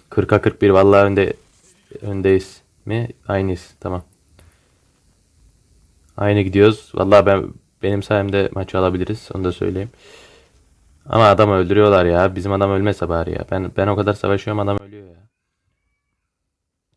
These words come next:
Tamam, ben de ölüyorum da bari abi ölmeyin de bir şey yarasın. Öl abi.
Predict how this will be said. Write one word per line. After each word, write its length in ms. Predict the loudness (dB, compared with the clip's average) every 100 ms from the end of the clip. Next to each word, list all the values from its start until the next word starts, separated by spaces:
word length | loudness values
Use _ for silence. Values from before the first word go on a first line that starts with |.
| -6
Tamam, 240 | -4 0
ben 160 | 0 0
de 40 |
ölüyorum 240 | 0 0
da 80 | -2
bari 220 | 0 0
abi 240 | 0 -2 -4
ölmeyin 380 | -4 -4 -4 -6
de 100 | -8 _ _
bir 40 | -6
şey 140 | -2
yarasın. 340 | 0 -2 -6 -18 _ _ _ -20 -20 _ _ _ _ _ _ -6
Öl 260 | -4 -2
abi. 240 | -2 -4